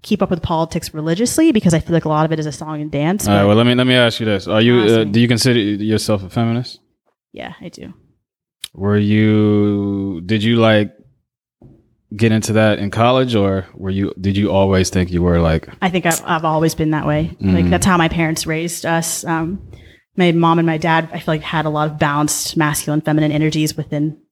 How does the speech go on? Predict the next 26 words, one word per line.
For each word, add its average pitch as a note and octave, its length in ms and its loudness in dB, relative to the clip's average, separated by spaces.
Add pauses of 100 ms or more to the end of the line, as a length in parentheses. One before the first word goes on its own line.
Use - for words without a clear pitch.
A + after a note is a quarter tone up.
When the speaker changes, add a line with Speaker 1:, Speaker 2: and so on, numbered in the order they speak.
(140)
Speaker 2:
Mm. F3+ 60 2
Speaker 1:
themselves E3 440 2
and D3+ 100 -4
each - 160 -8
other. G3 360 2 (600)
And D3+ 540 0 (680)
my D#3+ 180 0
dad, A#3+ 460 2
the, G3+ 120 2
I G3+ 200 0
mean, A3 260 2
he A3+ 580 0
just - 500 -4 (140)
allowed E3 400 2
me E3 80 2
and D#3+ 60 0
my D#3+ 60 -2
sister D#3 280 -6
to, - 260 -6
to - 120 -10
feel D3+ 180 0
empowered, D3 480 -4 (180)
you D3+ 120 -6
know? D3 240 -8 (120)
Um, D3+ 320 -4 (880)
and F3+ 760 0